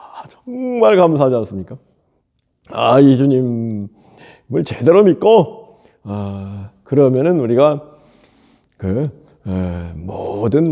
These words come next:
음, 저주가 변해서 축복으로, 아, 수치가 변해서 영광으로 그 놀라운 그 일들이 펼쳐지는데요. 에, 제대로 믿어야 된다. 제대로 믿는 게 중요하겠죠. 그래서,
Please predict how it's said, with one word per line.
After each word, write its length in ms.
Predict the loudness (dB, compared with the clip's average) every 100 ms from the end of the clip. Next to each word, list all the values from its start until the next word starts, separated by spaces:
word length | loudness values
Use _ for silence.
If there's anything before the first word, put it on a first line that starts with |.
| -4
음, 340 | -6 -6 -6 -4
저주가 420 | -2 0 0 -2
변해서 320 | -2 -4 -6
축복으로, 680 | -10 -4 -2 0 -2 -8 -18 _ _ -20
아, 200 | -18 -18
수치가 400 | -14 -14 -2 2 2
변해서 220 | 2 2
영광으로 800 | 2 2 4 4 2 0 -14 _ _ _ _ _ _ _ _ _ _ _
그 520 | -10 -2 0 -2 -6 _ _ _
놀라운 840 | -8 0 4 6 8 6 2 0
그 120 | 0
일들이 300 | 0 -2 -4
펼쳐지는데요. 680 | -4 -8 -6 -6 -6 -4 -6 -8 -14 _ _ _ _ -8
에, 1200 | -4 -2 -2 -4 -6 -12 _ _ _ _ -16 -12 -4
제대로 360 | 0 2 4
믿어야 280 | 6 6 4
된다. 360 | 4 4 4 4
제대로 300 | 0 -4 -2
믿는 220 | -2 -2
게 80 | -4
중요하겠죠. 720 | -4 -4 -4 -2 -4 -4 -8 -8
그래서, 340 | -8 -6 -8